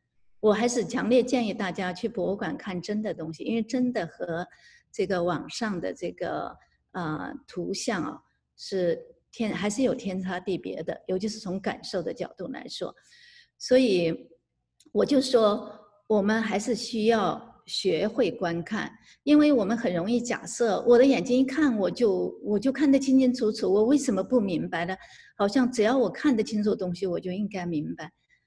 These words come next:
呃，其实应该不是那么简单的一个事情。就是伊朗有一个非常有名的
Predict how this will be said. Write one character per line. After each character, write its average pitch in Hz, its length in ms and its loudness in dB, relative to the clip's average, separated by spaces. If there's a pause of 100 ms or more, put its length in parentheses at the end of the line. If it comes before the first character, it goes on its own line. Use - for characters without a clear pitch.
(200)
呃， 180 180 -2
其 - 140 -10
实 190 180 -6
应 196 80 -4
该 180 140 -6
不 - 140 -12
是 180 140 -10
那 175 80 -4
么 160 100 -4
简 - 240 -12
单 147 200 -10
的 - 60 -12
一 - 40 -8
个 - 120 -14
事 - 260 -12
情。 - 260 -14 (520)
就 269 160 0
是 202 440 4 (520)
伊 285 200 6
朗 214 220 2
有 180 100 2
一 180 60 4
个 202 140 0
非 214 140 0
常 208 200 0
有 175 140 0
名 160 300 0
的 175 280 -2